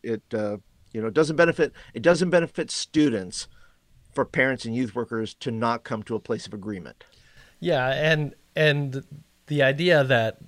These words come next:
Speaker 2: uh, you know, we're not fighting against each other, we're on the same team. We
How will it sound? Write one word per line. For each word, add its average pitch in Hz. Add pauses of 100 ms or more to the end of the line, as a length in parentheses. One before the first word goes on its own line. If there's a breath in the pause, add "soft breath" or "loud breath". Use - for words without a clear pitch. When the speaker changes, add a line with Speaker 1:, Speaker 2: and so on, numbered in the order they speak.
Speaker 2:
uh, 101
you 139
know, 98
we're 127
not 135 (140)
fighting 135
against 123
each 131
other, 107
we're 120
on 151
the 113
same 110
team. 131
We 123